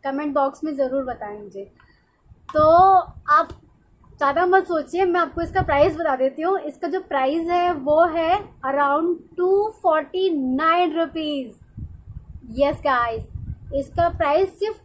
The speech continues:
टू फ़ोर्टी नाइन रुपीज है और ये आपको हर साइट पे अवेलेबल होगा। ऐसा कुछ भी नहीं है कि बहुत एक्सपेंसिव है, कहीं आपको मिलेगा ही नहीं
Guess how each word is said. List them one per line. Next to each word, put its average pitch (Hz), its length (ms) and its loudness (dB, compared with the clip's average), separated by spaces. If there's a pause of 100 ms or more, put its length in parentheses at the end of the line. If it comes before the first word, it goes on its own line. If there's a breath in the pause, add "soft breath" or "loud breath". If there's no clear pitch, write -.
टू 415 160 0
फ़ोर्टी 311 560 0
नाइन 277 300 -6
रुपीज 285 420 -8
है 262 300 -2 (480)
और 277 160 0
ये 277 480 -4
आपको 285 920 0 (800)
हर 339 300 4
साइट 320 400 0
पे 339 60 2
अवेलेबल 311 540 2
होगा। 302 240 0
ऐसा 294 280 -2
कुछ 302 280 -10
भी 339 140 -4
नहीं 311 220 -4
है 302 60 -4
कि 311 140 -8
बहुत 277 280 0
एक्सपेंसिव 294 680 -4
है, 285 300 0
कहीं 285 240 -4
आपको 285 220 -6
मिलेगा 277 400 0
ही 277 120 -2
नहीं 277 400 -6